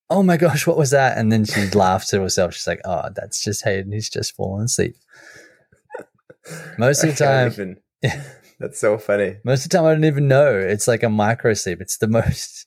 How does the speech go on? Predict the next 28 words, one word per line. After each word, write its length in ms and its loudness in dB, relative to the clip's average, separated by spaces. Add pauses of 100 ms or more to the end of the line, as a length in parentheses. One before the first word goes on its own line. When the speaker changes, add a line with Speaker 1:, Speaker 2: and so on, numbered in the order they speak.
(120)
Speaker 1:
<laughs> 140 -20
dangerous 440 2
thing 180 2
ever, 140 2
but 140 -2
it's 160 -4
great 300 2
that 100 -2
I'm 220 -2
at 180 -6
home 380 -6
on 120 -10
a 60 -12
couch. 540 -6 (320)
So 340 -2 (400)
if 160 0
I 60 0
do 340 2
pop-, 260 -2
knock 220 -2
myself 380 -2
out, 260 2 (180)
at 60 0
least 200 -2
I'm 380 -2 (100)
flopping 360 0
onto 260 0
a 320 0